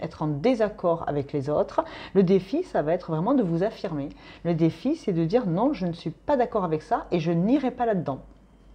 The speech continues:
Ok ? Ça peut vraiment parler de tout et de rien, on va voir un petit peu. Le cinq de bâton, c'est un,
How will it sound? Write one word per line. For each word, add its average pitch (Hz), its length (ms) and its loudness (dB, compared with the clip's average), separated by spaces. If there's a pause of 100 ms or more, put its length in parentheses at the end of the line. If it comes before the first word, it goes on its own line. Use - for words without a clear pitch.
(500)
Ok ? 147 240 -2 (880)
Ça - 80 -2
peut 165 120 2
vraiment 165 260 4
parler 170 240 2
de 160 80 2
tout 156 160 -4
et 160 80 4
de 156 60 6
rien, 196 220 0
on 247 60 2
va 147 140 2
voir 139 140 0
un 143 100 2
petit - 160 -8
peu. 269 160 4 (680)
Le 180 100 -4
cinq 226 240 4
de 180 60 6
bâton, 254 280 0
c'est 180 140 -2
un, 151 120 0